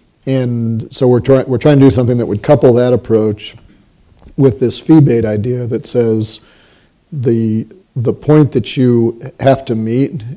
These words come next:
is the, is the median car in the fleet.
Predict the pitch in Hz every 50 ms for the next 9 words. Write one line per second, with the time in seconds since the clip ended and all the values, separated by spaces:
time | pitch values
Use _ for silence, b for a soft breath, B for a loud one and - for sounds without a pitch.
0 | - _ - 120 113 101 95 123 135 123 113 113 110 107 107 107 107 - - -
1 | - 123 113 104 101 113 113 113 120 127 123 127 123 113 113 107 - 120 117 117
2 | 110 107 104 - - 131 135 139 151 - - -